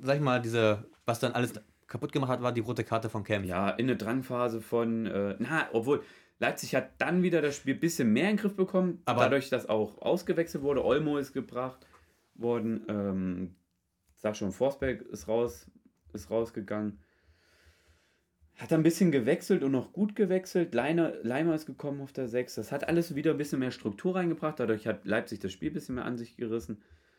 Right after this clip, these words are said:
Speaker 2: Wieder. Und ja, dann kommt dieser Chipball hinter die Abwehr und Kempf kommt nicht hinterher.
Speaker 1: Und die rote
Speaker 2: Weil
Speaker 1: Karte war dann so der Genickbruch für Hertha.
Speaker 2: Ja.
Speaker 1: Und danach, ja.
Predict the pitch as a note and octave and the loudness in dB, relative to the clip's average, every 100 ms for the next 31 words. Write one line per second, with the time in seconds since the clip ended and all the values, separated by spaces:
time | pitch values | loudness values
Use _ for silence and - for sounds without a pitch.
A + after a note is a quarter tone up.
0 | _ - A#2 C3 C3 C3 _ _ _ _ | _ -20 -16 -2 -2 -2 _ _ _ _
1 | _ _ - A2 G#2 G2 - _ F#2+ G2 | _ _ 0 2 2 -2 -6 _ -10 -6
2 | G#2 - _ - G2 A#2 A2+ G#2+ G2+ C3+ | -8 -10 _ -6 -2 -2 0 0 0 -2
3 | C3 A#2+ A#2+ A#2 G#2+ A2 C3 B2+ G#2+ A2+ | 0 0 2 0 0 -2 -4 -6 -2 -2
4 | G#2+ - A#2 A#2 A2+ A2+ G#2+ G#2+ G#2+ G2+ | -4 -4 -2 -2 -4 -6 -6 -6 -8 -6
5 | G#2+ G2+ G#2+ G2+ G#2 A2+ A#2+ A2+ A2+ A2 | -2 0 2 2 2 2 2 2 2 0
6 | G#2+ A2 A2 - G#2+ G#2 A2 - G#2+ - | 2 0 -2 -8 -6 -2 -2 -2 -6 -4
7 | G2 F#2 F#2+ - F#2+ E2+ F2+ D#2 D#2+ - | -2 -2 -4 -6 -4 -2 -4 -4 -10 -12
8 | _ _ _ _ _ _ _ - G2 F#2+ | _ _ _ _ _ _ _ -8 -4 2
9 | G2+ G2+ F#2 F2+ | 0 2 0 0